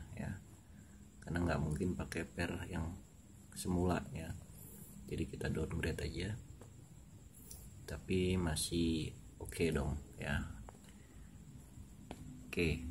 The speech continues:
dibantu jual ya. Yang minat bisa W A aja. W A-nya udah tahu ya, nol delapan sembilan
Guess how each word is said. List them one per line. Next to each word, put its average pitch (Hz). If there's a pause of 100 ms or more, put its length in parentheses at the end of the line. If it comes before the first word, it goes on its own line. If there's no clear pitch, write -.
dibantu 80
jual 90
ya. 98 (160)
Yang 82 (100)
minat 90 (160)
bisa 82
W 80
A 78
aja. 95 (4000)
W -
A-nya 190
udah -
tahu 90
ya, 87
nol 90
delapan 98
sembilan 87